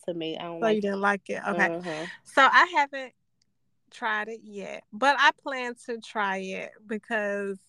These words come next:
Speaker 2: you know, I've been trying to research on it and stuff like that. I try not to go off of what everybody say.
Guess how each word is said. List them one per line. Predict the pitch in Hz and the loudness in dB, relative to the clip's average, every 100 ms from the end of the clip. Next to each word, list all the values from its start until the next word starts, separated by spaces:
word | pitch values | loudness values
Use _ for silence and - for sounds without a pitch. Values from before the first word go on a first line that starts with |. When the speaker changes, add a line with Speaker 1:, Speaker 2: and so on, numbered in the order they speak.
| 277 | -6
Speaker 2:
you | 403 | -2
know, | 339 | 2
I've | 311 | 2
been | 302 285 | 2 -8
trying | - 240 220 | -4 -4 -4
to | 202 | -8
research | 208 208 214 208 - | -10 -8 -6 -6 -8
on | 196 | -8
it | 196 | -8
and | 190 | -8
stuff | 202 190 | -10 -6
like | 202 196 - | -4 -4 -4
that. | 185 190 | -2 -2
I | 196 | -2
try | - 220 | -2 -2
not | 208 202 | -2 -6
to | |
go | 196 190 | -6 -2
off | 190 190 - | 0 0 -4
of | 196 196 | -12 -8
what | 196 - - | -10 -8 -6
everybody | 202 202 202 208 | -4 -2 -4 -4
say. | - 214 196 196 | -8 -4 -4 -4